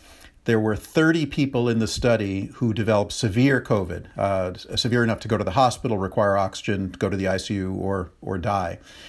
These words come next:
Uh, when they broke the code, in, in the beginning, it's, it's, it's, you don't know whether the patients got a vaccine or a placebo.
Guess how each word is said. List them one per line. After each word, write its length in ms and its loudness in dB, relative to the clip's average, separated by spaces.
Uh, 200 0
when 180 0
they 80 2
broke 300 2
the 100 0
code, 420 2
in, 140 0
in 160 -2
the 80 0
beginning, 460 4
it's, 240 -6
it's, 340 -6
it's, 300 -6
you 100 -2
don't 180 2
know 160 6
whether 380 2
the 80 -4
patients 380 -4
got 160 2
a 20 -2
vaccine 460 -2
or 100 0
a 60 -2
placebo. 560 -4